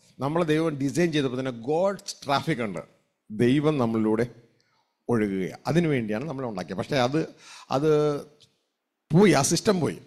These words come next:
അപ്പൊ ദൈവത്തിൻ്റെ സ്നേഹം ഒഴുകുന്നില്ല, പക്ഷേ മനുഷ്യൻ്റെ സ്നേഹം ഒഴുകുന്നുണ്ട്. സ്വാർത്ഥ സ്നേഹം ആളുകളോട് ഒഴുകുന്നുണ്ട്, സ്വാർത്ഥ സ്നേഹം. അതാണ്,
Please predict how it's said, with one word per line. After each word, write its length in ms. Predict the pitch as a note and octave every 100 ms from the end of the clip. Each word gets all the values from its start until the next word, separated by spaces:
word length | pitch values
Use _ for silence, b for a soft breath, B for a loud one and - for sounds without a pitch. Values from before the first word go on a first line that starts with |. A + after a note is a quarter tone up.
| _ _ _ _ _ _ _ _ _
അപ്പൊ 120 | - F3 A#2
ദൈവത്തിൻ്റെ 580 | F#3 B3 C4+ - C4
സ്നേഹം 400 | A#3+ F#3+ G3 E3+
ഒഴുകുന്നില്ല, 520 | E3+ D#3+ E3+ D3 A2 F2+ - _ _ _ _ _ _ _ -
പക്ഷേ 240 | - D#3+ A#2 C3 - - A#2+ C#3+
മനുഷ്യൻ്റെ 500 | C#3 F3+ F3+ G#3 G3
സ്നേഹം 280 | - C3+ B2
ഒഴുകുന്നുണ്ട്. 440 | G#2+ G2+ F2 E2+
സ്വാർത്ഥ 560 | - C#3 C#3 E3+ - -
സ്നേഹം 420 | - B2+ A#2+ B2+ F3+ b b b b b _
ആളുകളോട് 360 | B2+ C3 B2 A#2+
ഒഴുകുന്നുണ്ട്, 460 | A2 G#2 G2 E2 C#2+
സ്വാർത്ഥ 680 | - C#3+ D3 D#3 - - D#3+
സ്നേഹം. 420 | - - - - _ _ _ _ _ _ _ _ _ _ _ _ _ _ _ _ _ -
അതാണ്, 300 | B2 A#2+